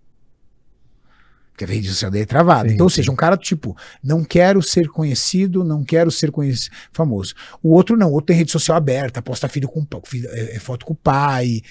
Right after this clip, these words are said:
Speaker 1: tudo. Então, pra, na moral da história desse vídeo, né? Não é a genética quem vai dizer se você vai ser obeso, magro, forte,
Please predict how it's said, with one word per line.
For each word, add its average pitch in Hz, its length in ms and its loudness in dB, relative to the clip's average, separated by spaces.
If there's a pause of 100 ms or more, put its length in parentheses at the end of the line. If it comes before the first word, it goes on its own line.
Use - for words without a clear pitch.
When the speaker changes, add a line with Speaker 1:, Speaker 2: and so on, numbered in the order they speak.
(260)
Speaker 1:
tudo. 123 360 -2 (340)
Então, 220 380 4 (340)
pra, 180 460 10
na 165 120 6
moral 185 380 8
da 160 100 4
história 151 320 2
desse 151 200 0
vídeo, 127 280 0
né? 143 180 0 (580)
Não 165 200 4
é 185 60 6
a 196 80 6
genética 175 640 2
quem 170 160 0
vai 165 140 4
dizer 147 360 2
se 147 140 -2
você 143 300 0
vai 127 140 -2
ser 127 280 -2
obeso, 170 640 6
magro, 160 640 4
forte, 156 1040 4